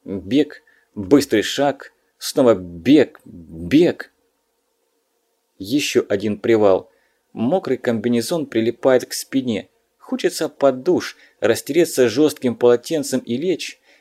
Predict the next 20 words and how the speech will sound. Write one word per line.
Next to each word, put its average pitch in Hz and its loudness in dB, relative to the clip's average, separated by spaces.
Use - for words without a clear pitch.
лечь 185 0
на 170 0
постель, 156 2
чтобы 127 0
долго-долго 165 2
не 139 0
вставать, 143 -2
провалившись 117 4
в - -12
сон. 113 -2
«Целиться 135 4
в 123 -2
дерево! 120 8
Вон 139 2
в - -10
то!» 120 2
Командир 123 -4
неуловимо 135 0
быстрым 131 -2
движением 135 -2